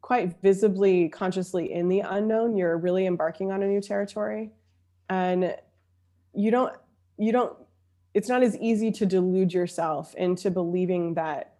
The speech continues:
you're supposed to understand everything. You kind of already come in with the expectation that you're not gonna understand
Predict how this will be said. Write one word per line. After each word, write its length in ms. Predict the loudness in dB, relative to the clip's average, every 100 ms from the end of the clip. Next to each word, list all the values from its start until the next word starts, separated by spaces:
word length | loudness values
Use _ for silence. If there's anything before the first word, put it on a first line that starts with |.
| _ -6
you're 160 | -6
supposed 420 | -4 -4 -2 -2
to 80 | -6
understand 500 | -4 -4 -4 -6 -8
everything. 460 | -6 -8 -8 -6 -4
You 100 | -4
kind 200 | 0 0
of 80 | 2
already 300 | 2 4 2
come 240 | 0 -2
in 180 | 0 -2
with 120 | -2
the 80 | -4
expectation 580 | -6 -8 -6 -8 -6 -8
that 80 | -6
you're 120 | -8
not 180 | -8 -8
gonna 160 | -8
understand 440 | -6 -10 -8 -10